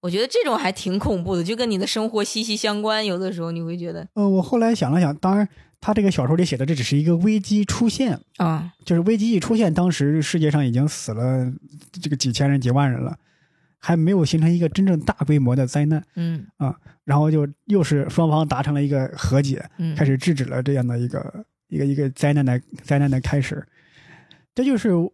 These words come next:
Speaker 2: 我说我还没有从这个角度去理解过科幻。
Speaker 1: 嗯，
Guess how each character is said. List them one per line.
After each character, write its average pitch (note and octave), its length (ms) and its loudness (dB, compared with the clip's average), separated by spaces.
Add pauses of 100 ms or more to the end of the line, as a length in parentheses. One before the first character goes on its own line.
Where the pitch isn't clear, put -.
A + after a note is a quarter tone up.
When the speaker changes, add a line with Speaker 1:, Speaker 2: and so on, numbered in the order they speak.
Speaker 2:
我 C3+ 340 2
说 F#3 140 4
我 E3+ 100 2
还 C#3+ 140 2
没 D#3 100 2
有 D#3+ 140 2
从 D3 240 0
这 A3 100 2
个 D#3 140 0
角 A2 240 -4
度 C3 160 2
去 C#3 160 0
理 B2 180 2
解 C3+ 180 -2
过 A#2+ 360 -4
科 C3+ 180 -2
幻。 C#3 240 -4 (200)
Speaker 1:
嗯， E3 340 -6